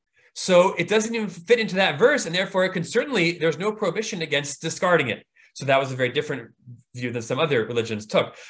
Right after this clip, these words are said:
But that was the way the rabbis analyzed that case and said P G D is allowed. One more case before I'll start to wrap up. Um, um, it was mentioned already also by Doctor Cohen, the, the important issue of prophylactic surgeries.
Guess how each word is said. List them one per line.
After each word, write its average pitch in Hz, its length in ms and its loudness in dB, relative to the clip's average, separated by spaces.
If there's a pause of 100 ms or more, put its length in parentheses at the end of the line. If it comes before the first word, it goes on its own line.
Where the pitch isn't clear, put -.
But 151 160 2
that 160 120 6
was 165 160 6
the 147 500 -6
way 147 140 6
the 135 120 -2
rabbis 127 600 2
analyzed 131 520 0
that 180 220 0
case 117 140 -10
and 117 80 -16
said 127 200 -2
P 160 120 -2
G 147 120 -4
D 127 200 0
is 131 100 -8
allowed. 151 340 2 (260)
One 190 180 2
more 190 160 6
case - 320 -4
before 127 220 -2
I'll 117 60 0
start 120 220 -2
to 120 60 -8
wrap 107 240 -2
up. - 180 -10 (360)
Um, 131 380 0 (200)
um, 131 320 0
it 143 60 -2
was 139 180 0
mentioned 135 300 -4
already 127 340 2
also 120 240 -4
by 123 100 -2
Doctor 123 280 -2
Cohen, 110 400 -2
the, 110 280 -4
the 120 120 6
important 151 420 -2
issue 135 300 -2
of 120 240 0
prophylactic 127 540 -2
surgeries. 110 680 -6